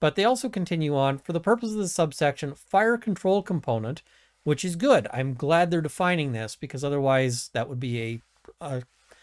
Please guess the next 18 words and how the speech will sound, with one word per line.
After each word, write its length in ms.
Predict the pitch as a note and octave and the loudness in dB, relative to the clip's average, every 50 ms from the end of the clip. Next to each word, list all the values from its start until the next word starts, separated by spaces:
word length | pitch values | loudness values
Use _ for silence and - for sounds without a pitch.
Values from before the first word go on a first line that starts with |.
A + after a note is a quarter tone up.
| _ _ _ _ _ _ | _ _ _ _ _ _
potentially 440 | - F3+ A#3+ B3+ B3+ A#3+ - A3+ G#3 | -2 0 2 2 2 2 0 -2 0
confusing 540 | G#3 G3+ F#3 E3 - G3 F3+ E3 D3+ C#3+ - | 0 0 -2 0 0 -2 0 0 -2 -4 -2
term, 340 | - G3 F#3+ C#3 G2 F2+ _ _ _ _ _ _ _ _ _ _ _ _ _ _ _ | -4 -2 -2 -2 -4 -6 _ _ _ _ _ _ _ _ _ _ _ _ _ _ _
"means 280 | - F3+ A3+ B3 A#3 B3+ | 2 2 4 4 2 0
a 60 | C4 | 0
component 500 | A#3+ - G3+ E3+ - F3+ F3+ F3+ F3+ D#3 | 0 0 -2 0 2 2 4 4 2 2
necessary 580 | C#3 D#3 E3+ E3 - G3 E3+ - F#3+ F3 E3+ E3 | 2 2 2 2 0 -2 -2 0 2 2 2 2
for 140 | - - | 0 -4
the 80 | D#3 C3+ | -6 -4
firearm 380 | - - C#3+ C#3 C#3 C#3 C#3 B2+ | 0 2 4 4 4 2 -2 -4
to 120 | - C3+ | -6 -4
initiate, 560 | A2+ A#2+ C3+ D#3+ D#3+ - - F#3+ G3 A3+ A#3 _ _ _ _ _ _ | -4 -2 -2 -2 -2 -2 -2 -2 -2 -2 -6 _ _ _ _ _ _
complete, 460 | - G3+ F3 - - D#3+ C#3 - - - | -4 -4 -4 -2 0 0 0 0 -2 -2
or 160 | F#3+ F3 F3 | -2 -2 -2
continue 420 | - F#3+ F#3 - E3 D3 C#3+ C#3 | 0 -4 -4 -2 -2 -2 0 0
the 80 | C3 B2 | -2 -2
firing 380 | - - F#3 G#3 G3 E3+ C3+ A#2 | 2 4 4 4 4 2 -2 -4
sequence, 500 | - C3 G2+ - A#2+ G#2+ G2 F#2 - | -6 -8 -8 -8 -10 -12 -12 -12 -18